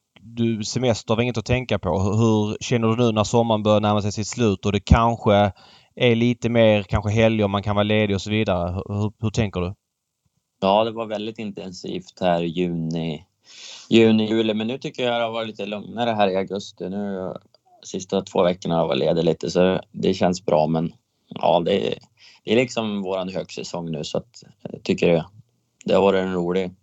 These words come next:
Speaker 2: <laughs> ett roligt år hittills. Det blir nog rolig höst också, så att jag jobbar på som vanligt, får vi
Speaker 1: I-,
Speaker 2: se.
Speaker 1: ingen semester inplanerad?
Speaker 2: Nej,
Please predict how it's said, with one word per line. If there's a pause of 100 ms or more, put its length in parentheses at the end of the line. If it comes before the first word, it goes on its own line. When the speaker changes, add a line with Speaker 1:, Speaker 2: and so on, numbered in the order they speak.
(220)
Speaker 2:
<laughs>
ett
roligt
år
hittills. (360)
Det
blir
nog
rolig
höst
också,
så
att (600)
jag
jobbar
på
som (440)
vanligt,
får
vi
Speaker 1:
I-,
Speaker 2:
se. (180)
Speaker 1:
ingen
semester
inplanerad? (1600)
Speaker 2:
Nej,